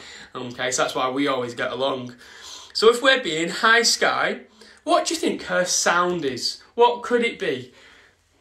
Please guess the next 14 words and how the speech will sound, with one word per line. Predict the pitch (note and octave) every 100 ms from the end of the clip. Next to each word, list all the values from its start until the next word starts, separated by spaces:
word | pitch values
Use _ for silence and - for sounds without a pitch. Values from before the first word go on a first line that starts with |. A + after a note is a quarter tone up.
| -
Let | D#3 F3 A3+
you | G#3
have | G3+
a | F#3+
quick | - C#4 -
look | G#3+ A#3+ B3+ -
so | A#3
you | G3+
can | G#3+
see | G3 - B3+ A#3+ G#3
her | A3+ G#3+
name | G#3+ A3+ A3
up | G#3+ -
here. | A3+ C4+ C#4